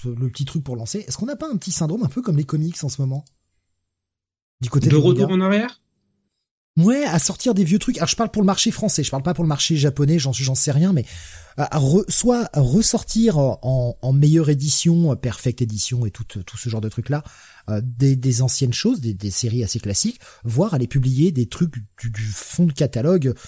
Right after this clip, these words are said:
Speaker 1: notamment le premier titre que t'as mis sur la... Je, je le garde secret pour moi, moi, le premier titre que t'as mis sur le conducteur,
Speaker 2: Mm.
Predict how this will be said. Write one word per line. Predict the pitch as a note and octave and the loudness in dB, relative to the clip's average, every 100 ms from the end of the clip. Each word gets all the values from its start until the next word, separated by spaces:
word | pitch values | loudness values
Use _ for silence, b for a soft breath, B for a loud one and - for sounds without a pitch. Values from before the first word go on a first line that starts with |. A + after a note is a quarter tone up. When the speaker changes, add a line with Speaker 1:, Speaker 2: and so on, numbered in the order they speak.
| B - | B -8
Speaker 1:
notamment | B2+ C3 | -2 2
le | C#3 | 2
premier | C3 B2+ | 0 0
titre | - C3+ | -2 -2
que | - | -2
t'as | A2+ | -2
mis | A#2 | -2
sur | - G#2 | -2 -2
la... | F#2 F2+ E2+ A1 | -4 -4 -6 -8
Je, | - - | -10 -8
je | - | -4
le | A#2+ | -2
garde | A2 | -2
secret | - C3 B2+ | -2 -2 0
pour | B2 | 2
moi, | C#3 | 2
moi, | C#3+ | 2
le | A#2 | 0
premier | B2 A2+ | -2 -4
titre | B2 | -4
que | C3 | -4
t'as | - | -2
mis | A#2+ | -4
sur | B2 | -4
le | |
conducteur, | - A#2 B2 G3+ | -4 -4 -2 -2
Speaker 2:
Mm. | A2+ | -2